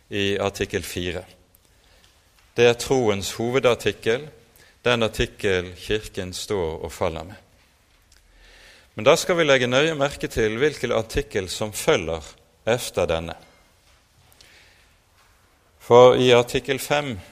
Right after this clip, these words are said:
sies det, «For at vi skal komme til denne tro.» Hvilken tro? Jo, den tro på rettferdigheten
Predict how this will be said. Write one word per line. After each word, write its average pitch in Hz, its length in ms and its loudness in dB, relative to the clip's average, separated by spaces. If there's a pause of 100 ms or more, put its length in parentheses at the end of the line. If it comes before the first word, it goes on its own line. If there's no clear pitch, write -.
(160)
sies 120 520 -2
det, 87 140 -4 (880)
«For 123 640 4
at 110 240 0
vi 120 320 -4
skal 113 640 0
komme 110 500 -2
til 101 400 -2
denne 95 260 -4
tro.» - 260 -8 (1500)
Hvilken 120 380 -2
tro? 131 340 -4 (720)
Jo, 117 160 0
den 123 260 6
tro 117 400 -2 (140)
på 110 160 4 (880)
rettferdigheten 98 1200 0